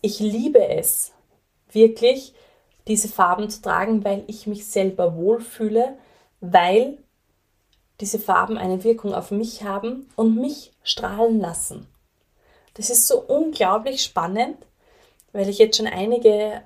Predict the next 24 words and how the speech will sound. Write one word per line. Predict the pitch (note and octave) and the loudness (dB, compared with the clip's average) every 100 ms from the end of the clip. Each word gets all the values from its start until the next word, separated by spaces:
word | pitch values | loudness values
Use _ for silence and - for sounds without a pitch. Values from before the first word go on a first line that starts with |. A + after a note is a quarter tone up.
| - | -10
Veranstaltungen | G3+ - A#3 C#4 - G#3 A3+ A#3 A3 A3 | -8 -8 -4 0 2 2 2 -2 -4 -4
auch | - G3 G#3 - | 2 4 4 0
mit | G#3+ A3+ - - _ - | -2 -2 -4 -18 _ -18
diesen | F3 G#3+ G#3 | -10 -8 -6
Farben, | G3 - - G3 A3 G#3+ | -8 -8 -4 -2 0 -2
mit, | G#3 G3+ - | -2 -6 -6
mit | G3+ G3+ | -6 -6
tollen | - F#3 G3 G#3 G#3 G#3+ - _ _ _ _ _ _ _ _ | 0 2 4 2 -2 -10 -20 _ _ _ _ _ _ _ _
Bekleidungen, | - A3 - F3+ G#3 A#3 A3 G#3+ G#3 G#3 G#3 G#3 G#3+ - | -8 -4 4 4 6 4 4 0 -2 -4 -4 -8 -12 -10
ähm, | - F#3+ G3 - | -6 -4 -4 -6
hatte | F#3+ F#3+ - B3 C4+ D#4 D#4+ _ _ _ - | -6 -6 -4 2 2 0 -10 _ _ _ 0
und | A3+ | 4
ich | A3 | 6
hab | G#3+ - _ | 4 -6 _
immer | - B3+ C4+ C#4 C4+ | -6 -4 -4 -4 -2
ein | F#3 G#3 | -2 -2
Feedback | A3 A#3 A3+ A3 G3+ | -2 -8 0 2 2
bekommen. | - - E3 D#3+ - - _ _ _ _ _ _ _ _ _ _ _ _ _ | -6 -12 -10 -10 -12 -20 _ _ _ _ _ _ _ _ _ _ _ _ _
Die | G#3+ A3 | 2 4
Farbe | A3 F3 D#3+ D#3+ | 4 0 2 2
steht | D#3 - E3 | 0 -4 -6
Ihnen | - D#3+ | -4 -6
richtig | D#3 D#3+ - F#3+ - | -6 -12 -12 -16 -8
gut. | D#3+ C3+ | -8 -8